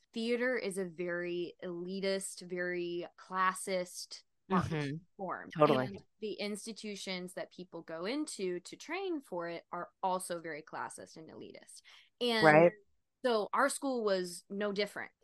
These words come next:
Speaker 1: This does not excuse the trauma that they went through or that anything that they experienced, 'cause it wasn't just one person, just that
Speaker 2: No,
Speaker 1: one
Speaker 2: it was
Speaker 1: person.
Speaker 2: multiple
Speaker 1: It was
Speaker 2: people.
Speaker 1: multiple
Speaker 2: Yeah.
Speaker 1: people.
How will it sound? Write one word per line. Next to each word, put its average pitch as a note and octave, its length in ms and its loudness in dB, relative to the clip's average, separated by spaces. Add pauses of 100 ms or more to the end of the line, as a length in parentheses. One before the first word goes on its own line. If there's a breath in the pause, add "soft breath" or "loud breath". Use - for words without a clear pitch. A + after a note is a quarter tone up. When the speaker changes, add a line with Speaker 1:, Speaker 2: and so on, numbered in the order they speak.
(140)
Speaker 1:
This G#3+ 180 -2
does A3+ 160 -6
not A3 180 2
excuse G#3 1000 -8
the F#3+ 120 -6
trauma F3 460 -4
that F3+ 160 -6
they E3+ 120 -8
went E3+ 340 -8
through G#3 300 -2
or F3 320 -2
that F3 180 -4
anything F#3+ 540 -6
that F3 160 -8
they F3+ 100 -4
experienced, F3+ 480 -8
'cause G#3 120 -8
it A3+ 60 -2
wasn't D4+ 280 -2
just G#3+ 400 -2
one F3+ 340 -2
person, D#3+ 640 -8
just F3+ 220 -10
that E3+ 80 4
Speaker 2:
No, C3+ 140 12
Speaker 1:
one C3 100 4
Speaker 2:
it - 40 -4
was D#3 120 8
Speaker 1:
person. F3+ 120 6
Speaker 2:
multiple B2+ 480 10
Speaker 1:
It - 40 10
was - 20 0
Speaker 2:
people. - 340 -4
Speaker 1:
multiple D4 300 2
Speaker 2:
Yeah. B2+ 120 6
Speaker 1:
people. G#3 460 -8